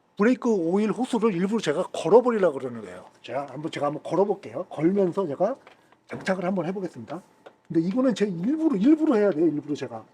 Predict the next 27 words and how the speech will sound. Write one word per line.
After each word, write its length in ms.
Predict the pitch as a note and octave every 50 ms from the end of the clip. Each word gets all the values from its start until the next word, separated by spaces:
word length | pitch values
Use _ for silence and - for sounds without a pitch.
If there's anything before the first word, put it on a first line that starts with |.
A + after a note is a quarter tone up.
| _ -
이 80 | D#3+
체인 240 | - - - F#3+ F3
같은 180 | D#3 C#3+ - -
경우는. 220 | C3 C3 A#2+ A#2+ - _ _ _ _ _ _ _ _ _ _ _
자, 260 | _ D#3+ C#3 A#2+ G#2+ - _ _ _ _ _ _ _ _ _
이렇게 240 | - E3+ G3+ - G#3
하고서, 280 | G3+ F#3 F3+ F3 G3+ G3+
이렇게 280 | F3 F#3+ A#3 - -
하고서 320 | B3 A#3 G#3+ F#3+ B3 B3 -
저 120 | - F#3+
혼자서 400 | G3+ A3+ C#4+ D4 C#4+ C4+ C4+ G3
이거 100 | D#3+ E3+
빼질 300 | - E4+ F4+ F4 F4 C#4
못해요. 320 | F3+ D3 - D3 C3 A2+
자, 200 | A2+ - C3 B2 - - - _ _
옆에서 260 | F3 E3 - A#3 G#3+
한 60 | G#3 G3
번만 220 | G3 G3 F#3+ F3+
도와주실래요? 560 | - E3 D#3+ D#3 C#3+ C3 - - A#2 C3+ E3+ F#3+
한번. 180 | - C3 D#3 G3 _ _ _ _ _ _ _ _ _ _ _
이거는 320 | E3 F#3 A#3+ C4 C4 B3 G3 - _ _
저희 280 | - D#3+ F#3 A3+ B3+
같은 340 | A#3+ B3+ A3+ A#3 - - G#3
체인은 520 | G3 - G#3 G3 F#3 F#3 A3 B3 G#3+ C#3+ A#2 _ _ _ - _ _ _
절대로 420 | - F#3 G#3+ A3+ - D4 C4 C4
혼자서 440 | - C#4 C#4 C#4+ C#4 B3+ - A#3+ G#3+
이 380 | E3 D#3+ F3 G3 G#3 G#3 G3+